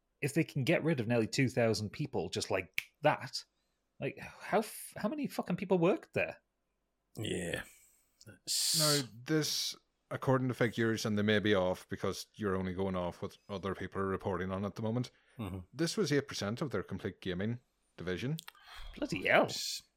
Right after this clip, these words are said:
Speaker 3: Like, in one fell swoop, that is an awful chunk of people.
Speaker 2: Yeah, especially when, especially when it's been all over the market about the recent share prices and being a three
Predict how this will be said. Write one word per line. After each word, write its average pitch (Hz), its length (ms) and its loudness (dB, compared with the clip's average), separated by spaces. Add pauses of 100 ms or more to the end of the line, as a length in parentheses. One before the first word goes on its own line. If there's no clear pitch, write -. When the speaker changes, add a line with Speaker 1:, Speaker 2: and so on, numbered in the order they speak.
Speaker 3:
Like, 110 160 -2
in 104 320 -2
one 139 440 2
fell 107 380 0
swoop, 110 440 -4
that 117 200 -2
is 101 140 -4
an 87 120 -8 (140)
awful 120 420 -2
chunk - 280 -8
of 87 80 -10
people. 117 400 -2 (1900)
Speaker 2:
Yeah, 120 380 6 (200)
especially 135 580 10
when, 117 400 6 (520)
especially 131 480 8
when 117 380 4
it's - 140 -4
been 110 180 0
all 117 220 4
over 113 140 2
the 107 80 0
market 110 440 2
about 107 360 2
the - 60 -8
recent - 380 2 (560)
share 127 280 8
prices 127 480 8
and 110 120 0
being 113 200 0
a 104 60 2
three 117 460 -4